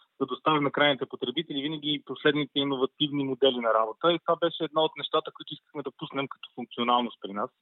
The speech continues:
А именно всяко едно събитие, което се прави някъде, да дадем възможност на повече хора да го гледат на живо. И в, в тази, в този ред на мисли ситуацията в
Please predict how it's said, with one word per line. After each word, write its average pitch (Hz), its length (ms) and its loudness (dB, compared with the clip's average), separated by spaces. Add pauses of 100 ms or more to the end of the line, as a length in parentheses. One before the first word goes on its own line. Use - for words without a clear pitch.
(640)
А 139 60 0
именно 135 400 -2
всяко 135 300 0
едно 135 120 2
събитие, 120 420 -6
което 117 500 0 (580)
се 113 120 -8
прави 127 280 4
някъде, 131 360 0
да 139 120 2
дадем 127 300 0
възможност 131 560 -2
на 123 160 -2
повече 127 340 2
хора 120 280 2
да 110 80 -6
го 113 180 -8
гледат 117 260 2 (360)
на 113 140 -4
живо. 95 220 -10 (440)
И 160 380 2 (120)
в, 165 140 6
в 151 160 2 (160)
тази, 165 340 6
в - 80 -10
този 160 240 4
ред 156 160 2
на 131 100 -2
мисли 165 540 0
ситуацията 143 600 0
в 127 140 -4